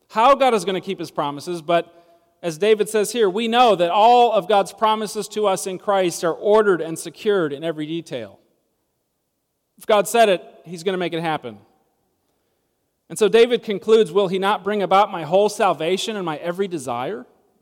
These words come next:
So as much as David sought in his reign to rule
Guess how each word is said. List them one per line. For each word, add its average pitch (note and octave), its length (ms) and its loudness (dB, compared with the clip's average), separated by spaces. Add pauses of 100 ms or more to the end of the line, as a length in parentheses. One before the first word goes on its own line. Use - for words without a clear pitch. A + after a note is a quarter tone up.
(840)
So A#3 180 0
as F3+ 120 0
much C4 280 0
as G3+ 120 -4
David A3+ 440 0
sought A3 440 2
in G3 100 -10
his F3+ 220 -8
reign G3 400 -4
to F3+ 140 -8
rule G3 600 2